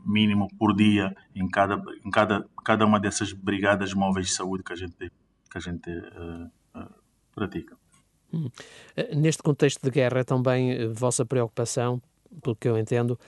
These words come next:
Speaker 2: a questão da saúde mental, da saúde materna ou infantil e também da saúde mental, ou não?
Speaker 1: Com certeza, com certeza. Olha, eh, enfim, essas pessoas todas que se deslocaram desses locais,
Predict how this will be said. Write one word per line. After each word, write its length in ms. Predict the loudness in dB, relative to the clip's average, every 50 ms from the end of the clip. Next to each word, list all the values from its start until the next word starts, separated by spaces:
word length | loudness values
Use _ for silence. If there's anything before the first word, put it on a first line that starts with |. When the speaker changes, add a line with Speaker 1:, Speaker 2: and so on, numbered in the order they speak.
| -20 -20 -20 -20 -8 _
Speaker 2:
a 140 | -2 -2 -2
questão 320 | -2 -4 -2 0 0 2 2
da 120 | 0 0
saúde 380 | 0 0 2 2 2 2 2 2
mental, 560 | 0 0 0 0 0 0 0 2 0 -2 0
da 140 | 0 0 0
saúde 240 | 2 2 2 2 2
materna 440 | 2 2 2 2 2 2 2 2 2
ou 40 |
infantil 540 | 0 0 0 -2 -2 -2 0 0 2 2 2
e 60 | 2
também 280 | 2 2 0 2 0 0
da 140 | 0 0 0
saúde 380 | 0 0 0 2 2 0 0
mental, 460 | 0 0 -2 -2 -2 -4 -4 -4 -4 -4
ou 120 | -4 -6
não? 200 | -6 -6 -8 -10 -12 _ _ _ _ _ _ _ _ _ _ _ _ _ _ _ -2
Speaker 1:
Com 140 | 0 0 0
certeza, 440 | 2 -2 -2 0 0 0 0 -2 -4
com 160 | -6 -8 -8
certeza. 440 | -4 -4 -4 -2 0 0 -2 -2 -2
Olha, 260 | -2 -2 -2 -2 -4 -6 -10 -16 -18 -18 -18 -18 -18 -18 -20 -20 -20 -20 -20 -20 -20 -20 _ _ _ _ 2
eh, 480 | 4 6 6 8 6 4 2 0 -6 -10 -12 -12 -12 -12 -14 -16 -18 -20 _ _ _ -12 -10 -10 -12 -12 -12 -10 -10 -10 -10 -10 -12
enfim, 300 | -4 0 2 4 4 4
essas 240 | 2 2 2 0 0
pessoas 320 | 4 6 6 6 6 6
todas 260 | 6 6 6 6 4
que 80 | 2 -2
se 100 | -4 -6
deslocaram 520 | -2 2 2 2 4 4 4 4 6 4
desses 240 | 4 2 0 0 0
locais, 640 | -2 -2 0 2 2 2 2 2 0 -4 -8 -10